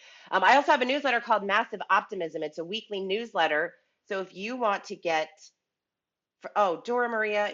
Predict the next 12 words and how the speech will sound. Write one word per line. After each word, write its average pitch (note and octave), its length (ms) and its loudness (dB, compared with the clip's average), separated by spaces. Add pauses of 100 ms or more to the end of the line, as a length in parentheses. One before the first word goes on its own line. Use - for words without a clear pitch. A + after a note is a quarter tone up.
you're E4 300 -12
so E3 320 -6
awesome. D3+ 480 -4
If A#3 160 -4
you C#4+ 180 -4
want F4+ 200 4
to B3+ 100 -6
get C4 320 0
three D4 440 2
to E4+ 140 -2 (120)
five C4+ 360 4 (320)
ideas C4+ 420 2